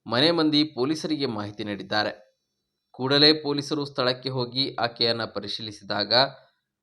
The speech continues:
ಆಕೆಯ ಮೈ ಮೇಲೆ ಗಾಯಗಳಾಗಿದ್ದವು ಹಾಗೂ ಆಕೆ ಮಾತನಾಡುವ ಸ್ಥಿತಿಯಲ್ಲಿರಲಿಲ್ಲ.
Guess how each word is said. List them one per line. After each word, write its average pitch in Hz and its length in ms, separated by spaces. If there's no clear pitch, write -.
ಆಕೆಯ 165 380
ಮೈ 123 220
ಮೇಲೆ 113 400
ಗಾಯಗಳಾಗಿದ್ದವು 110 1160
ಹಾಗೂ 120 540
ಆಕೆ 117 380
ಮಾತನಾಡುವ 117 680
ಸ್ಥಿತಿಯಲ್ಲಿರಲಿಲ್ಲ. 101 840